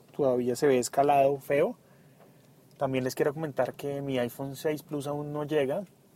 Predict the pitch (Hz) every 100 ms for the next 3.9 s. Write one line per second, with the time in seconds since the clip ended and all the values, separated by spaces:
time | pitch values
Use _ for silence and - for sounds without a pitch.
0 | _ _ _ _ - 131 117 160 143 127
1 | 131 135 160 139 143 139 143 135 139 135
2 | - 196 147 208 - - - - - -
3 | - _ - - - - - 202 220